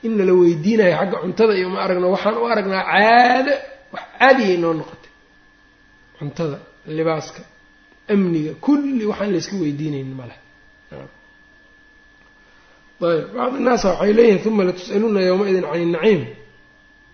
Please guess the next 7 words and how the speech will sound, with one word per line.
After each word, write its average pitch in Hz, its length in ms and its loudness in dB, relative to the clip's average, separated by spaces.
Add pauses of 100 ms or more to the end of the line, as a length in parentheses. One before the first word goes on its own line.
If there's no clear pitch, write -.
(1600)
Yacni 135 320 -12
qofku 190 420 -8 (1080)
cunto 156 280 -6
aad 180 240 -6
qof 202 160 -6
siisay 165 480 -6
iyo 78 220 -18